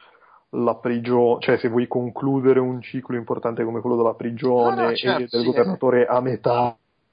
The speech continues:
Speaker 1: della metà della seconda stagione.
Speaker 2: No, no,
Speaker 1: Cioè,
Speaker 2: no, ma
Speaker 1: no.
Speaker 2: sono d'accordo, è improbabile, è che, minchia,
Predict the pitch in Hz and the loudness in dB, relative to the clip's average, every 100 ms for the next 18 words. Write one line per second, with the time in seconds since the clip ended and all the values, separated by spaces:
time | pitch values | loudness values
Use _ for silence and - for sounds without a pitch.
0 | 120 120 123 120 117 117 - 113 110 113 | -2 0 0 -4 -4 -10 -2 0 0 -2
1 | - 117 113 117 120 120 123 185 254 269 | -6 -10 -10 -12 -10 -10 -4 0 2 4
2 | 294 185 135 165 - 156 196 185 - 196 | 2 0 -2 -4 -4 -4 -4 -6 -4 2
3 | 175 156 151 156 156 156 160 123 135 127 | 4 2 -2 -4 -6 -4 0 0 -2 -10
4 | 120 147 - 165 160 113 165 151 107 | -8 -8 -4 -2 -2 -4 -10 -8 -12